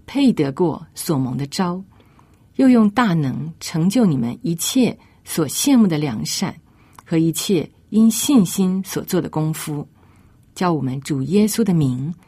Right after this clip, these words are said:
在你们身上得荣耀，你们也在他身上得荣耀，都照着我们的神并主耶稣基督的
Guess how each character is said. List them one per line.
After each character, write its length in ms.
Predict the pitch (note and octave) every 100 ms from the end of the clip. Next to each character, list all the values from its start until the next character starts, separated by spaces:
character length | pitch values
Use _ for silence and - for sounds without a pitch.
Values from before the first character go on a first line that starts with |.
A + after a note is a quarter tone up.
| _ _
在 160 | - A#3+
你 100 | D#3
们 160 | -
身 240 | - A#3+ B3
上 300 | A#3+ F#3 - _ _ -
得 160 | D3+
荣 240 | D#3+ C3+ C3+
耀， 180 | E3 - _ _ _ _ _
你 160 | E3 D3+
们 340 | D#3 G#3 B3+
也 200 | G#3+ D#3+
在 200 | C3+ -
他 160 | G3+ F#3
身 200 | - F3
上 240 | E3 D#3 - _ _ -
得 160 | D3
荣 240 | D3 B2 C3
耀， 220 | B2+ - _ _ _ _ _ _
都 140 | - F3
照 260 | A3+ G3
着 240 | D#3 C#3+ -
我 100 | D#3
们 100 | C#3+
的 120 | D3
神 440 | D#3+ - C#3+ C3 D#3+ - - _
并 180 | - F#3+
主 160 | D#3+ C#3+
耶 240 | E3+ G3
稣 260 | G3+ G#3+ G3+
基 200 | G3 F#3
督 140 | F3+ E3
的 180 | -